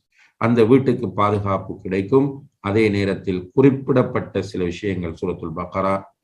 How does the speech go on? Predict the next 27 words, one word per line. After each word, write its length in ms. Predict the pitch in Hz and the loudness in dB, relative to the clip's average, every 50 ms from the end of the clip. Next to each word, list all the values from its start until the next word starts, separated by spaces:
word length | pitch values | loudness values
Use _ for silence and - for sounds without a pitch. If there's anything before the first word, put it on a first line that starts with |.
| _ _ | _ _
சூரத்துல் 480 | _ - - 127 117 107 - - 101 | _ -2 0 2 2 0 0 -4 -4
பக்ராவின் 600 | 90 92 95 - - 104 101 98 92 90 92 90 - - | -4 -4 -6 -6 -4 -2 0 0 0 -2 -4 -8 -6 -4
இறுதி 360 | 110 110 120 123 123 113 98 | -2 2 2 2 2 2 0
இரண்டு 320 | 90 90 95 92 92 92 | 0 -2 -2 -4 -4 -4
வசனங்கள், 720 | 92 92 90 - - 104 104 101 98 101 98 101 98 - - _ _ _ _ _ 107 | -4 -4 -4 -6 -6 -6 -4 -4 -2 -2 -2 -2 -4 -6 -10 _ _ _ _ _ 0
ஆயத்துல் 480 | 104 110 113 113 107 95 - 104 87 104 107 | 2 4 6 6 4 4 0 -4 -6 -6 -6
குர்சி, 580 | 104 101 104 95 - - 110 98 98 95 95 - _ _ | -4 -4 -4 -4 -6 -6 -4 -4 -4 -4 -6 -10 _ _
குல் 240 | _ - 117 117 110 | _ -2 0 0 0
ஹு-, 200 | 104 113 - - | 0 -2 -2 -2
ஆ, 200 | 101 101 98 98 | -2 -2 -2 -4
குல் 220 | 95 - - 117 | -4 -4 -4 -2
அவு 120 | 113 110 107 | 0 0 0
ரப்பில் 380 | 101 101 92 87 98 90 90 - | 0 -2 -2 -2 -4 -6 -6 -6
ஃபலக், 240 | 107 101 101 98 101 | -6 -6 -6 -6 -6
குல் 160 | - 101 101 | -6 -6 -4
அவு 180 | 104 104 104 | -2 -2 -2
ரப்பின் 360 | 98 95 92 90 95 92 95 95 | -2 -4 -4 -6 -6 -4 -4 -2
நாஸ் 320 | 95 92 95 95 - _ _ _ _ _ _ | -2 -4 -4 -6 -10 _ _ _ _ _ _
போன்ற 460 | - 127 123 120 110 101 104 101 98 98 - | -2 0 0 2 2 2 2 0 0 -2 -2
சூறாக்கள், 460 | - 120 113 113 107 101 107 - 101 92 | -4 -2 0 0 0 -2 -2 -4 -4 -2
இவற்றை 400 | 95 104 107 104 104 104 101 92 | 0 2 0 0 0 -2 -2 0
ஓதும் 400 | 92 101 110 107 107 101 98 92 | 2 2 2 2 2 0 -2 -2
போது, 520 | 92 92 90 87 90 90 90 90 - - _ _ _ _ - 110 | -2 -2 -2 -2 -4 -4 -6 -6 -10 -14 _ _ _ _ -8 -6
ஆ, 460 | 101 101 98 98 95 95 98 - 110 | -2 -2 0 0 0 0 -2 -4 -4
அல்லாஹ்வுடைய 500 | 107 107 107 104 98 95 95 92 90 90 | -2 0 0 0 0 0 -2 -2 -2 -2
உதவியால் 800 | 90 90 95 101 104 98 95 95 92 92 92 90 92 92 90 - _ _ _ | -4 -2 0 0 0 0 0 0 0 0 -2 -2 -4 -6 -8 -12 _ _ _
நமக்கு 760 | - 98 98 98 98 92 - - - 92 90 90 90 - - | -8 -4 -4 -2 -2 -4 -4 -4 -4 -4 -4 -4 -6 -8 -12